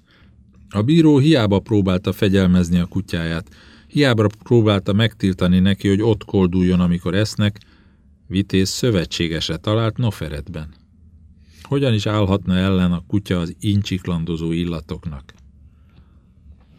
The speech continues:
Reménykedem, Noferet. Pedig általában borulátó vagy. Na, Asher most nem menekülhet.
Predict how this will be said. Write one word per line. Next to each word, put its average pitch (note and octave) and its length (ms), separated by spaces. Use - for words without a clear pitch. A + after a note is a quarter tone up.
Reménykedem, F#2 1000
Noferet. - 840
Pedig F3 280
általában B2+ 640
borulátó E2 680
vagy. D#2 320
Na, F2+ 260
Asher G2 540
most D#2 300
nem F#2+ 180
menekülhet. D2+ 800